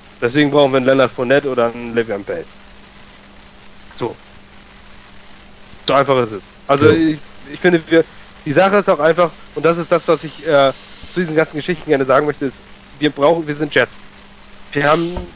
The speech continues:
Speaker 1: Ewigkeiten immer diese kalten Business-Moves gemacht. Auch lieber Hosting Crowell. Oder, ach nee, den Großen brauchen wir nicht, da holen wir lieber den Mittelmäßigen. Ähm, wir brauchen mal so eine zwei, drei Big Splashes. Wir müssen mal in den Breaking News sein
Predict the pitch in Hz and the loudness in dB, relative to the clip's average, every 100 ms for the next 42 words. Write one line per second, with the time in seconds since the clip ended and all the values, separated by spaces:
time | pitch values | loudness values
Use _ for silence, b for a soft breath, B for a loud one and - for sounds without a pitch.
0 | - - - 196 196 185 - 175 175 156 | -20 -20 -6 -2 -2 -2 2 4 4 2
1 | 180 160 170 156 156 156 165 143 147 139 | 2 2 0 -8 -2 0 0 -2 -6 -6
2 | 120 123 110 - 110 117 - - - 131 | -6 -6 -6 -6 -4 -4 -6 -20 -6 -4
3 | 131 143 123 127 127 127 - 98 87 85 | 0 2 4 4 2 -4 -4 -4 -6 -10
4 | - - - - - - 143 143 127 - | -12 -20 -20 -20 -12 0 4 4 2 -10
5 | - - 143 156 156 156 143 160 160 156 | -20 -6 -2 2 4 4 2 0 0 0
6 | 135 147 147 143 135 127 147 135 127 113 | 2 2 2 0 -2 -2 0 0 -2 -2
7 | 110 98 95 98 92 85 - - - - | -4 -4 -8 -10 -10 -14 -16 -20 -20 -20
8 | - - - 139 139 151 147 139 131 170 | -20 -20 0 2 2 0 -2 0 4 4
9 | - 147 139 139 135 135 135 - - 110 | 2 -4 0 2 2 -2 -4 -6 -12 -6
10 | 131 131 127 - 131 - - 117 117 131 | -6 -2 -2 -2 -6 -6 -10 -6 -6 -8
11 | - 139 143 143 139 127 135 127 - - | -8 -2 -2 -2 0 0 0 -2 -4 -20
12 | - 139 147 135 120 131 123 - 110 104 | 0 2 2 -4 -8 -10 -10 -6 -4 -2
13 | 101 | -6